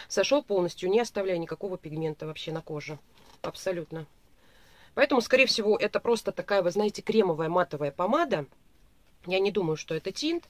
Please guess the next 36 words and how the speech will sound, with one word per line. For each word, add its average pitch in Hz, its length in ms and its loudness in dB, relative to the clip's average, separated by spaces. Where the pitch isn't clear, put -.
Здесь 180 460 -2
Avon 190 280 2
погорячился, 208 680 0
но 285 160 4
оттенок 233 400 2
классный. 156 360 -4
Мне 208 120 4
очень 196 180 -4
нравится. 147 280 -6
И 165 40 -8
текстура 196 360 -4
нежная, 233 380 -2
и 208 220 -6
наверняка 190 460 -2
даже 196 200 -2
не 175 120 -4
будет 208 180 -4
сушить 175 320 -10
губки, - 240 -14
потому 180 280 -8
что - 160 -8
вот 165 120 -4
все 214 200 2
время, 185 240 2
пока 175 220 -2
он 170 140 2
был 180 120 0
у 170 40 -2
меня, 160 160 0
этот 156 140 -8
тинт - 220 -10
на 165 80 -2
губах, 170 360 -2
губы 214 220 -2
были 175 420 -4
такие 151 340 -10